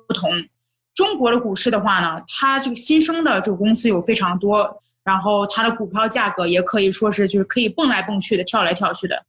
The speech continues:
而且发财的可能性也比较大，<laughs> 说实话。但是美国的股市呢，它是一个非常非常 mature，它是一个已经成熟的一个股市。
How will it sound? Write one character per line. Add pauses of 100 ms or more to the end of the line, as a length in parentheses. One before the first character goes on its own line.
(400)
而
且 (120)
发
财
的
可
能
性
也
比
较
大， (220)
<laughs>
说
实
话。 (400)
但
是
美
国
的
股
市
呢，
它
是
一
个
非
常
非
常
mature，
它
是
一
个
已
经
成
熟
的
一
个
股
市。